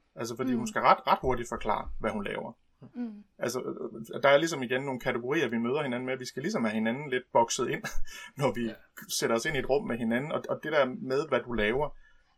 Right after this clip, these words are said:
Speaker 1: øh, h-, hvordan, altså, hvordan undgår hun, at det bliver en awkward situation at sige,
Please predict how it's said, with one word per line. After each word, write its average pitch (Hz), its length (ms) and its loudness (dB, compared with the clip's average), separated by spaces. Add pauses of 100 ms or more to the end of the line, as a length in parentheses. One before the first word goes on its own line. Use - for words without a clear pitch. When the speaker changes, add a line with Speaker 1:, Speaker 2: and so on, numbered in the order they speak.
(1160)
Speaker 1:
øh, 143 220 -4
h-, 143 160 -2
hvordan, 139 280 -2 (100)
altså, 123 180 -4
hvordan 139 240 2
undgår 143 440 0
hun, - 180 0
at 117 160 -2
det 131 160 -2
bliver 131 160 -2
en 117 60 0
awkward 127 300 0
situation 117 480 0
at 110 60 -2
sige, 113 440 -4